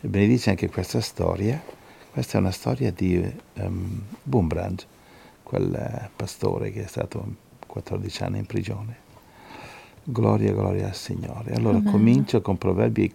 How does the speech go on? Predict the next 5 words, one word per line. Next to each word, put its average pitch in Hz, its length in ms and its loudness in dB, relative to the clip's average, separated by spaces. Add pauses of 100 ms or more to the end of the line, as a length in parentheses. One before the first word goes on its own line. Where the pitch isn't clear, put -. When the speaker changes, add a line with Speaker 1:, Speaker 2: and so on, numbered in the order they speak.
(120)
Speaker 1:
quattordici 117 960 -2
trenta. - 560 -6 (840)
Speaker 2:
Proverbi 269 460 2
quattordici 226 680 2
trenta. 185 640 -6